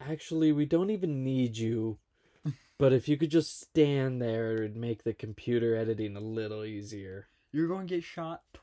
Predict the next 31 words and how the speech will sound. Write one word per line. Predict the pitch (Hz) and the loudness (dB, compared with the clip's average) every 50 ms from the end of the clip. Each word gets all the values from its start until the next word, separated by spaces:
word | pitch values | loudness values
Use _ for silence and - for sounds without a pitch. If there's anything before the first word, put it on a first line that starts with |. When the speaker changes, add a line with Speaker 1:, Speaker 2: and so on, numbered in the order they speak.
| _ - | _ -20
Speaker 2:
twice. | 202 190 180 - - - - 127 - - - - | -18 -18 -16 -16 -14 -10 -10 -10 -10 -10 0 4
Speaker 1:
<laughs> | |
Yeah. | - - 131 160 143 139 110 - 165 - _ _ _ _ _ _ | 4 6 6 6 4 4 2 -2 -4 -4 _ _ _ _ _ _
Speaker 2:
And | - 139 143 127 120 - _ _ _ _ _ _ _ _ | -12 -10 -10 -10 -12 -16 _ _ _ _ _ _ _ _
you're | - 160 160 | 0 0 0
dead | 143 143 170 170 170 170 - | 0 0 -2 -2 -2 -4 -6
for | - 160 | -6 -6
the | 143 139 | -4 -4
rest | 151 160 156 - | -4 -6 -6 -6
of | 165 165 | -8 -8
me. | 151 147 - _ | -8 -10 -10 _
What? | 147 156 180 190 180 _ _ _ _ - | -6 -6 -6 -6 -8 _ _ _ _ -10
But | 175 175 - - | -10 -10 -10 -10
you're | 190 | -10
the | 185 185 | -10 -10
reason | 170 202 208 220 214 220 202 | -10 -12 -14 -14 -14 -14 -14
why | 190 196 | -12 -12
your | 190 190 185 | -12 -10 -10
mom's | 180 185 190 180 - | -10 -12 -12 -14 -16
fighting | - - 180 196 196 202 202 220 | -18 -18 -18 -16 -16 -16 -14 -14
on. | 240 302 330 339 | -14 -12 -8 -6
Speaker 1:
<laughs> | 170 - 508 539 - - - 240 160 - - | -6 -6 -6 -6 -8 -2 0 0 0 2 2
Yeah. | 247 - - 240 196 - - - - - _ _ _ _ _ _ _ _ _ - - - - - - - - _ - - - 220 185 - _ _ | 2 6 8 8 8 8 4 -6 -6 -8 _ _ _ _ _ _ _ _ _ -20 -20 -20 -20 -20 -20 -20 -20 _ -20 -20 -20 -20 -20 -20 _ _
They, | - 165 196 190 | 6 8 8 8
why | - 147 156 160 151 - 175 185 196 | 8 4 -2 -2 0 0 2 4 6
did, | 208 - - 214 - - - - _ - - - - - | 8 8 8 6 4 -2 -8 -10 _ -10 -8 -6 -2 2
oops. | 147 156 202 - - - - - - - | 4 2 2 2 -4 -16 -20 -16 -14 -14
Speaker 2:
My | 110 117 | -12 -10
bad. | 110 104 104 110 113 - - _ - - - - - - - - - - - - - _ _ _ | -10 -8 -8 -8 -10 -10 -14 _ -12 -12 -10 -10 -12 -14 -16 -16 -14 -12 -10 -10 -12 _ _ _
Speaker 1:
Screw | - - - - - 113 110 110 | -16 -16 -14 -10 -6 -4 -4 -4
it. | 113 - | -4 -6